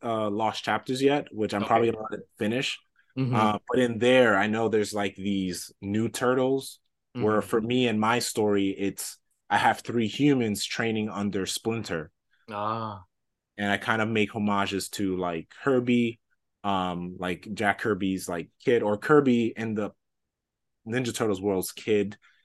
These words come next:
Speaker 2: Yeah.
Speaker 1: Um, I have, like, a Splinter blind, kind of
Speaker 2: Mm.
Speaker 1: like a nod to Daredevil, which is kind of like a meta,
Speaker 2: <laughs>
Speaker 1: meta nod.
Speaker 2: That's awesome.
Speaker 1: Um, and the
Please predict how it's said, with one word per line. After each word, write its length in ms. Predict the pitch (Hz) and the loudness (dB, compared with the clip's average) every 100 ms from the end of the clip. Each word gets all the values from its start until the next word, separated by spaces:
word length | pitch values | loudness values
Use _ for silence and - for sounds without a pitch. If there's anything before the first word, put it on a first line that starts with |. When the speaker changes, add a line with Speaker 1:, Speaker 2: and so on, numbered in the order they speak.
| - | -2
Speaker 2:
Yeah. 400 | 120 107 98 98 _ _ - | 0 0 -2 -12 _ _ -12
Speaker 1:
Um, 480 | 95 95 92 90 87 | -8 -8 -8 -8 -4
I 120 | 98 | -2
have, 280 | 95 107 101 | 0 0 0
like, 260 | 101 95 98 | -2 -4 -4
a 300 | 92 87 87 | -4 -4 -8
Splinter 440 | - - 107 - | -6 -4 -2 0
blind, 540 | 92 101 101 104 117 - - _ _ | -2 0 0 0 -2 -8 -18 _ _
kind 180 | - 104 | -4 -2
of 80 | 107 | 0
Speaker 2:
Mm. 20 | |
Speaker 1:
like 160 | 98 | 0
a 40 | 101 | 0
nod 320 | 98 107 101 | 0 0 -2
to 100 | 104 | -4
Daredevil, 520 | 95 104 95 101 104 | -2 0 0 0 0
which 160 | 101 98 | -2 -2
is 100 | 95 | -4
kind 160 | 107 104 | -4 -4
of 60 | |
like 220 | 98 95 | -2 -4
a 200 | 95 90 - | -4 -6 -8
meta, 580 | 92 92 104 107 104 101 - | -6 -2 2 2 2 -2 -14
Speaker 2:
<laughs> 120 | - | -12
Speaker 1:
meta 320 | - 101 110 | -4 0 0
nod. 420 | 113 117 120 120 - _ - 123 - | 0 0 0 -2 -8 _ -20 -10 -4
Speaker 2:
That's 180 | 123 113 | -4 -2
awesome. 380 | 107 107 95 - | -2 -4 -12 -14
Speaker 1:
Um, 640 | 104 104 101 98 95 92 92 | -10 -4 -2 -2 -4 -6 -2
and 320 | 151 160 151 147 - | 0 2 0 -2 2
the 360 | 135 131 123 | 6 6 4